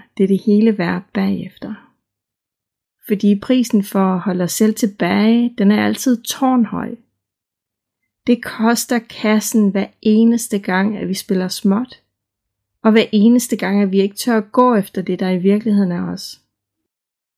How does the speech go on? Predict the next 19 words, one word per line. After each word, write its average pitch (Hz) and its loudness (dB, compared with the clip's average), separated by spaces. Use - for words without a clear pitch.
Vi 233 2
svigter 254 0
os 202 0
selv, 185 -2
når 185 -2
vi 190 0
ikke 202 0
tør 220 -2
at 202 -4
gå 185 -4
fremad 202 -6
efter 185 -10
det, 208 2
der 220 2
giver 202 -2
dyb 208 -2
mening 226 4
for 180 -8
os. - -12